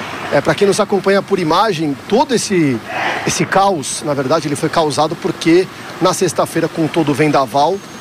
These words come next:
uma caixa d'água, que eles ainda tão estudando da onde que é, se é do hotel, se é do, de algum estabelecimento aqui próximo, ela caiu e uma parte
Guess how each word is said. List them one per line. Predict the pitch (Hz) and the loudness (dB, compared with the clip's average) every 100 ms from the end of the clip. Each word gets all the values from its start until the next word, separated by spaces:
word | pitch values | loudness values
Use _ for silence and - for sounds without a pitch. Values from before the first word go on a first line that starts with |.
| - - | -6 0
uma | 190 175 | 2 2
caixa | - 208 202 226 170 | 2 0 2 0 0
d'água, | 156 170 185 196 185 | 2 2 2 -4 -2
que | 156 | -4
eles | 143 | 0
ainda | 160 165 | 2 0
tão | - 175 | 2 0
estudando | - 175 147 165 156 | 0 -2 2 2 2
da | 151 | 2
onde | 165 208 | 2 -2
que | - 165 | -2 0
é, | 151 165 | 2 0
se | - | 0
é | 156 | 0
do | 160 | 2
hotel, | 160 - 147 160 | 0 2 2 2
se | 151 - | 0 -2
é | 147 | 0
do, | 151 135 - - - | 0 -2 -4 -12 -2
de | 143 | 0
algum | 135 147 | 2 0
estabelecimento | - 139 143 139 143 147 143 | 0 0 0 0 0 2 0
aqui | - | -2
próximo, | 147 147 156 160 190 208 - - - - 170 | -2 2 2 0 0 -2 -2 -14 -14 -6 0
ela | 185 | 0
caiu | - 214 208 175 220 359 - - - - | 2 2 2 2 0 -4 -10 -18 -16 -2
e | 214 | 2
uma | 233 220 | 4 2
parte | - 208 233 - - | 2 2 2 0 -4